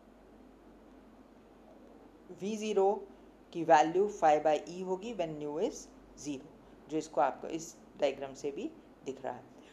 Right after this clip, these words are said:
और अगर हम इसकी line खींच रहे हैं तो एक slope आएगा, जिसका slope होगा, एक straight line आएगी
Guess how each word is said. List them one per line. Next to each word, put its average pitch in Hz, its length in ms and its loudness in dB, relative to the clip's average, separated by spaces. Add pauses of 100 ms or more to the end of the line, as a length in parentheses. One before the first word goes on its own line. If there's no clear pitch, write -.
(140)
और 160 140 6
अगर 165 340 4
हम 160 300 -6
इसकी 165 280 -8
line 151 280 0
खींच 196 300 -10
रहे 208 100 -2
हैं 226 120 -6
तो 190 100 -2
एक - 180 -10
slope 151 360 -2
आएगा, 151 360 0
जिसका 143 420 -2
slope 165 500 -2
होगा, 170 240 0
एक 160 220 -2
straight - 540 -6
line 180 200 -4
आएगी 180 340 -6